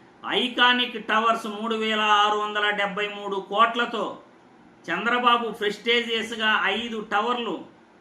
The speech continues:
ఎక్కడైతే కడుతున్నాడో, ఆ ఐకానిక్ టవర్ల దగ్గర పరిస్థితి ఎలా ఉంది, నీళ్లున్నాయా లేదా, అక్కడ మోటార్లు ఉన్నాయా లేదా, ఇవన్నీ కూడా శైలజానాథ్ గారు డైరెక్ట్గా అమరావతి నుండి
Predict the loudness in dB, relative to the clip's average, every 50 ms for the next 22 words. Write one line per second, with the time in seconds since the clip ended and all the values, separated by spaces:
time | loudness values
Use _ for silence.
0 | _ _ _ -8 -6 -4 -4 -2 -2 0 0 2 0 0 0 -4 -4 -4 -4 -4
1 | -4 -4 -4 -4 -4 -4 -2 -2 -2 -2 -2 -4 -4 -6 -8 -14 -20 -20 _ _
2 | -20 -20 _ _ _ 0 4 4 6 6 6 4 4 2 0 0 2 2 2 4
3 | 2 0 -2 -4 -8 -2 0 0 0 2 0 0 -2 -2 -2 -2 -2 -2 -4 -6
4 | -6 -10 _ _ _ _ -2 -2 0 0 -2 -4 -6 -6 -4 -4 -2 0 2 2
5 | 2 2 2 0 -2 -4 -4 -4 -2 -2 -4 -4 -8 -14 -20 -20 -20 -20 _ _
6 | -8 -6 -4 -2 -2 -2 -2 -2 -4 -4 0 2 4 4 4 4 2 0 -2 -2
7 | -4 -4 -4 -2 0 2 2 0 0 -2 -8 -14 -20 _ _ _ _ _ _ _
8 | -2 0 0 0 -2 -2 -2 0 2 2 2 2 0 -4 -4 -4 -6 -4 -2 -2
9 | 0 0 0 0 0 0 -2 -2 -4 -4 -2 -2 0 0 -2 -2 -6 -14 -20 -20
10 | -20 _ _ _ _ -16 -12 -10 -8 -6 -4 -4 -4 -4 -2 -2 0 0 -2 -2
11 | -4 -6 -2 -2 -2 -2 -2 -2 -4 -2 -2 -2 -2 -2 -2 -2 0 -2 -4 -4
12 | -4 -4 -4 -4 -4 -6 -6 -4 -4 -4 -4 -6 -12 -20 _ _ -6 -2 0 2
13 | 2 2 0 0 0 0 0 0 0 0 -2 -6 -6 -8 -8 -8 -6 -6